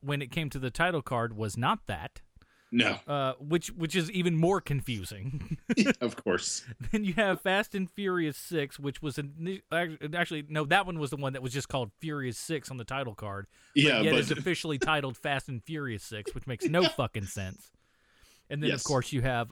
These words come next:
Speaker 1: uh, Furious Seven. I think, uh, the eighth
Speaker 2: Which is also known as Fast and Furious Seven.
Speaker 1: Yeah, there's th-, th-,
Speaker 2: Not
Speaker 1: this
Speaker 2: on the title card, but there are posters that have it, <laughs> right?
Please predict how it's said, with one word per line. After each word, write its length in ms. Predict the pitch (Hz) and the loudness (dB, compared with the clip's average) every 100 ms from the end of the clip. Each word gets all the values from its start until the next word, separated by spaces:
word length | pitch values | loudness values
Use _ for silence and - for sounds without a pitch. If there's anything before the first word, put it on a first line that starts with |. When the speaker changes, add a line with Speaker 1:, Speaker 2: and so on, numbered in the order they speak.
| - | -4
Speaker 1:
uh, 220 | 117 113 - | -4 -4 -6
Furious 380 | 117 110 104 104 | -8 -6 -4 -4
Seven. 440 | - 147 110 101 - - - - - | -2 0 0 -4 -14 -20 -20 -12 -4
I 140 | 123 | -4
think, 320 | 160 147 131 | -2 -6 -4
uh, 240 | 135 123 113 | -2 -2 -2
the 180 | 123 - | -6 2
eighth 100 | 160 | 2
Speaker 2:
Which 180 | 143 196 | 4 2
is 140 | 165 | 0
also 560 | - 185 202 - 208 196 | 0 2 2 4 2 4
known 340 | 190 202 196 | 4 6 6
as 260 | 165 147 - | 4 2 2
Fast 400 | 151 156 151 147 | 2 2 2 2
and 160 | 139 | 2
Furious 400 | - 143 139 131 | 6 6 6 6
Seven. 440 | - 160 123 104 - - _ - | 4 4 4 0 -2 -14 _ -6
Speaker 1:
Yeah, 240 | 160 123 - | -2 -2 -4
there's 280 | 170 165 - _ 185 | -4 -4 -8 _ -16
th-, 120 | 190 | -12
th-, 200 | 165 139 | -2 4
Speaker 2:
Not 180 | 147 185 | 6 8
Speaker 1:
this 80 | 214 | 8
Speaker 2:
on 60 | |
the 80 | 202 | 8
title 340 | 190 214 208 180 | 6 4 4 4
card, 360 | - 117 117 | 4 4 6
but 180 | 120 120 | 4 4
there 160 | 135 151 | 4 6
are 80 | 147 | 2
posters 720 | - 190 208 - 190 180 151 | 4 6 6 6 6 6 6
that 160 | 156 - | 4 4
have 240 | 170 156 | 4 4
it, 180 | 104 - | 2 0
<laughs> 40 | - | 2
right? 260 | 139 151 | 4 2